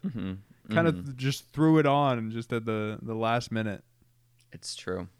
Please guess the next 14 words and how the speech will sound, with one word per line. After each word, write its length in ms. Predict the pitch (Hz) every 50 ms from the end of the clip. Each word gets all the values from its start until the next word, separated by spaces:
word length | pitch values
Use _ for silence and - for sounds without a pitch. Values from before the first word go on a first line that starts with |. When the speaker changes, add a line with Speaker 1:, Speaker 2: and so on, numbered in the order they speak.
| _ _ _ _ _ _ _ _ -
Speaker 1:
It's 140 | 110 - -
so 180 | - 104 92
true. 380 | 90 - - - 95 95 90 90 90 -
Speaker 2:
But 100 | - 170
Trick 200 | - - 285 -
or 140 | 240 202 160
Treat 240 | - - - - -
was 160 | 57 - - -
fun. 220 | - 50 - - - _ _ _ _ _ -
Speaker 1:
Yeah, 640 | 233 330 415 480 466 453 415 - 135 95 - - - - _ _ _ _ -
I 100 | - -
think 260 | - - 98 92 -
so. 340 | - - - - - - - 120 - _ _ _ _ _ _ _ _ _ _
I 480 | - 117 120 120 117 117 113 117 117 117